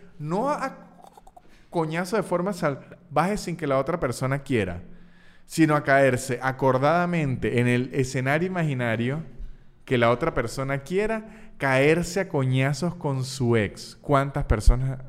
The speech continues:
aquí no lo quieren? Probablemente muchas. No me, no me mientan, así que esta aplicación creo que ahorita le, le falta, le falta mucho, anda muy n-, nueva, pero le veo futuro.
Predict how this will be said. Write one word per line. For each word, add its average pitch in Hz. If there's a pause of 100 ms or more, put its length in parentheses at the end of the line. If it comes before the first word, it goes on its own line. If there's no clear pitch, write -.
(160)
aquí 113
no 123
lo 131
quieren? 165
Probablemente 120 (320)
muchas. 110 (160)
No 104
me, 107 (760)
no 117
me 120 (100)
mientan, 180
así 131
que 139
esta 139
aplicación 151 (360)
creo 196
que 180
ahorita 156
le, 147
le 123
falta, 156 (320)
le 117
falta 135
mucho, 180
anda 147
muy 156
n-, 165
nueva, 180
pero 143
le 127
veo 135
futuro. 113